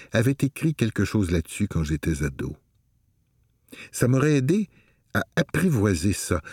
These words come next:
plus tôt et à vivre ça plus ouvertement parce que j'ai vécu beaucoup de honte.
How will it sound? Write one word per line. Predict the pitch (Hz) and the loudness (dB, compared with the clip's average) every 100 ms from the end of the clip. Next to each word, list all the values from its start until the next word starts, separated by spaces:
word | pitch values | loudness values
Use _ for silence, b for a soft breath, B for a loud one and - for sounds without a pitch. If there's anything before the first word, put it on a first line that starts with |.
| B - | B -2
plus | 156 | -2
tôt | 143 - 214 208 B B B - | 0 0 0 -2 B B B 0
et | 143 - | 0 0
à | - | 0
vivre | 135 190 190 113 | 2 2 2 2
ça | - 156 | 2 -2
plus | - 147 120 | 0 0 2
ouvertement | 98 98 - 110 147 117 | 2 0 0 2 2 2
parce | 92 - | 0 -2
que | - | 0
j'ai | 101 82 85 | 2 2 2
vécu | 90 85 - 113 | 0 -2 -2 -4
beaucoup | 69 - 107 117 - 104 | -4 -4 -2 -2 -2 -4
de | 73 - - | -2 -4 -6
honte. | - 78 78 - _ - | -6 -6 -6 -14 _ -20